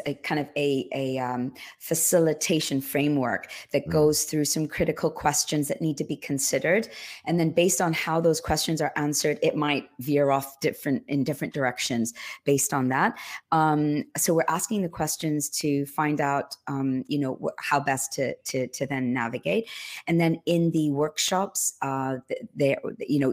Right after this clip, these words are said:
Speaker 1: we've prepared accordingly. So we've taken a look at, you know, how are they being measured? Um, what are their K, you know, their K R As and O K Rs or whatever they're measuring? Um, w-, what is impacting business? What's most relevant?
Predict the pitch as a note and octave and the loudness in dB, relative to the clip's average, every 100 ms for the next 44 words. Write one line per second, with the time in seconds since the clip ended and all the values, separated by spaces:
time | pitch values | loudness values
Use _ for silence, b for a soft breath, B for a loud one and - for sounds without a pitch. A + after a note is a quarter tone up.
0 | C#3+ D3 C#3 D3+ - D3 C#3+ - C#3+ C#3+ | 0 -2 -2 -4 -2 -2 -2 0 0 2
1 | C#3 C3+ - C3+ C3 - E3 E3 C#3 C#3 | 2 0 0 0 -2 -4 -4 0 0 0
2 | C#3 - C#3+ C3 C3 B B B B C#3 | -2 -4 -2 -2 -2 B B B B -4
3 | C#3 C#3 C3+ C3+ B2+ C3 B2+ C3 B2+ B2 | 2 2 2 2 2 2 0 -2 0 -2
4 | A#2+ B B - C3 A#2 C3+ C3 C#3 C3+ | -4 B B -4 -2 -2 -2 2 4 4
5 | C3 B2 - C3 B2+ C#3+ B2 B2 C3 D3 | 2 0 0 0 0 0 0 0 -4 -4
6 | C3 - C#3+ C3+ B2+ C3 C3 B2 B2+ B2 | -6 -4 -2 0 0 0 0 -2 0 -2
7 | C3 C3 B2+ C#3+ C3 C3 B2+ B2 C3 B2+ | -2 -4 -2 0 2 2 0 0 0 0
8 | B2+ C3+ C3+ C3+ B2+ - B B B C#3 | 0 0 0 -2 -4 -6 B B B -2
9 | C3+ C3 - B - D#3 - C#3+ D3+ C#3 | -2 -2 -6 B -10 -10 -2 2 4 2
10 | C#3+ C3+ C3 - C#3 C3 C#3 B2+ C3+ C3+ | 0 0 -4 -2 -2 0 -2 -2 -4 -6
11 | - D3+ - D#3 D3 - - C#3 C3+ C3 | -4 -4 -4 -4 -4 -4 -6 -4 -4 -2
12 | C3 | -4